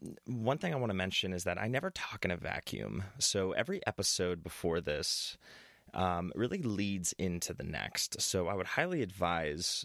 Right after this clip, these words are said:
you know, the information I cover here, um, built off of the previous episodes. So I would highly suggest going back and listening if you're just joining,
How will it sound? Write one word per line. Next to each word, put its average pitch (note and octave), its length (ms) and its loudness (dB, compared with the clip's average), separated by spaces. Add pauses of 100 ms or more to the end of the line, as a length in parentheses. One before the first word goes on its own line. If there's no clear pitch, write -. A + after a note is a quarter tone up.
you F#2 100 -2
know, E2+ 100 2
the F#2 120 0
information A2 440 0
I F2+ 80 2
cover F2 300 0
here, F2+ 640 2 (420)
um, F2+ 240 2 (200)
built G#2 360 2
off F2 320 0
of E2+ 480 -2 (180)
the F2+ 220 0
previous F2 540 0
episodes. E2 640 0
So E2+ 260 2
I E2+ 40 2
would E2+ 100 0
highly F2+ 400 0
suggest F2 720 0
going E2+ 320 -2
back F#2 300 0
and D#2+ 100 0
listening F#2 480 2
if - 160 -4
you're E2+ 80 0
just - 240 0
joining, F2 480 0